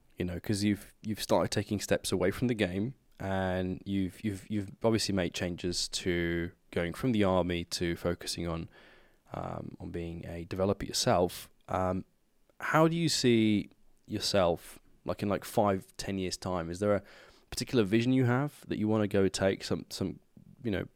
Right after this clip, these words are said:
very, uh, clear path, or is it something that you're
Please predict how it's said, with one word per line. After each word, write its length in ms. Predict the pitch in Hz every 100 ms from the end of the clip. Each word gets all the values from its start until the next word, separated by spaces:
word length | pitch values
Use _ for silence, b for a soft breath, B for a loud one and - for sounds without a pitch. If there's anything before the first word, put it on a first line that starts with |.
| _ _ _
very, 320 | 107 110 107 - _ _ _ _ _ _ _ -
uh, 300 | 92 92 - - -
clear 260 | - 113 120
path, 380 | - 196 214 -
or 100 | 104
is 140 | 101
it 80 | 101
something 260 | - 98 98
that 100 | 92
you're 180 | 95